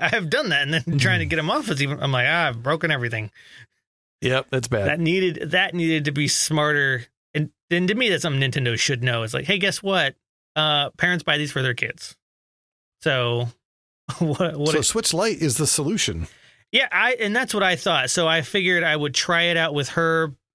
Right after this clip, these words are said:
Speaker 1: Um, definitely my older kids will like to take off the controllers. Sometimes they'll just randomly set it up on its stand on a table, take 'em off,
Speaker 2: <laughs>
Speaker 1: put 'em in the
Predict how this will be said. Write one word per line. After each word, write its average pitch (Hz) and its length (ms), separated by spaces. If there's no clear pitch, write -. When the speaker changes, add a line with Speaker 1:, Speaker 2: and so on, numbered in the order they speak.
Speaker 1:
Um, 127 520
definitely 208 380
my 147 200
older 151 320
kids 123 520
will 123 300
like 113 280
to 139 100
take 147 240
off 151 220
the 156 80
controllers. 160 840
Sometimes 131 340
they'll 139 100
just 131 200
randomly 127 580
set 127 180
it 127 100
up 127 180
on 135 120
its 123 140
stand 123 500
on 131 120
a 127 40
table, 135 520
take 135 180
'em 123 80
off, 123 320
Speaker 2:
<laughs> - 340
Speaker 1:
put 151 120
'em 135 120
in 131 120
the 127 200